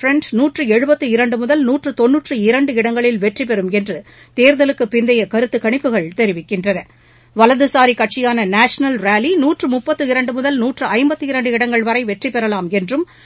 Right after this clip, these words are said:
தற்போதைய அதிபர் திரு இமானுவேல் மேக்ரான் தலைமையிலான மிதவாத கூட்டணி நூற்று ஐம்பது முதல் நூற்று எழுபது இடங்கள் வரை கைப்பற்றலாம் என்றும்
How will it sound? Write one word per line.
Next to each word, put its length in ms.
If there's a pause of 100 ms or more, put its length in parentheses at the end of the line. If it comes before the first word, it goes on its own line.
(140)
தற்போதைய 520
அதிபர் 260
திரு 180
இமானுவேல் 500
மேக்ரான் 400
தலைமையிலான 580
மிதவாத 540
கூட்டணி 460
நூற்று 400
ஐம்பது 360
முதல் 280
நூற்று 320
எழுபது 380
இடங்கள் 340
வரை 300
கைப்பற்றலாம் 640
என்றும் 420